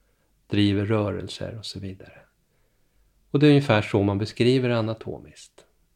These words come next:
Och mer än så behöver vi inte fördjupa oss i den delen i det här sammanhanget. Utifrån ett holistiskt perspektiv så finns det sedan ett djupare, mer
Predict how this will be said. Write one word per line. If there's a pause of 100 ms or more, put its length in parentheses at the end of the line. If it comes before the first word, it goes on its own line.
(760)
Och
mer
än
så
behöver
vi
inte
fördjupa
oss
i
den
delen (320)
i
det
här
sammanhanget. (1500)
Utifrån
ett
holistiskt
perspektiv (220)
så
finns
det
sedan
ett (260)
djupare, (220)
mer